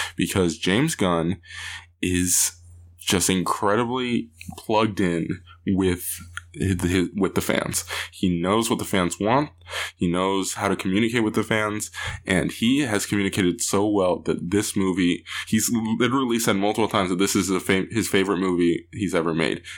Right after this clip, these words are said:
And he is very honest about his films and his history of films, um, about the ones that he doesn't like, about the kind of rough points, and he's very critical of his own work.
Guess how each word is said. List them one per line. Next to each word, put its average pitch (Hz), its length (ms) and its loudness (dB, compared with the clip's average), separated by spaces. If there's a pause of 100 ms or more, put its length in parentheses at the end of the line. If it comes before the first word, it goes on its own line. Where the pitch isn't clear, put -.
And 101 100 -2
he 113 60 2
is 98 100 -2
very 101 340 0
honest 90 340 0
about - 220 0
his 92 200 0
films - 500 0 (220)
and 87 140 0
his 87 420 0
history 113 540 2
of - 140 2
films, - 400 0 (580)
um, 64 220 2
about 85 300 4
the 98 60 2
ones 92 200 2
that 92 140 2
he 90 60 2
doesn't 90 300 2
like, 85 240 0
about 87 440 0
the 85 320 2 (580)
kind 95 200 0
of 87 240 2
rough 90 440 0
points, 90 300 2
and 87 100 0
he's 95 120 0
very 101 180 0
critical 104 420 2
of 85 100 -2
his 87 160 0
own 82 140 2
work. - 300 0